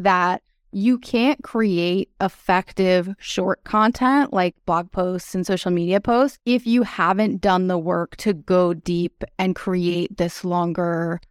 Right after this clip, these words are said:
content. And I think even if, <laughs> like me, you never actually publish, and who knows, but,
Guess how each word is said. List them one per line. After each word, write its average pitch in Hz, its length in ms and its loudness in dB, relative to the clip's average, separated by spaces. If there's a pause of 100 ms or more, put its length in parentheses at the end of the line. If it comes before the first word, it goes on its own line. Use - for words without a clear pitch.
(140)
content. - 520 -4
And 202 140 2
I 202 80 2
think 220 220 -2
even 233 360 2
if, - 300 -4 (140)
<laughs> - 140 -18
like 190 280 -2
me, 254 420 4
you 240 200 4
never 202 420 4
actually 175 840 -2 (360)
publish, 185 720 2
and 190 200 -2
who 214 180 2
knows, 175 380 -2
but, 190 300 0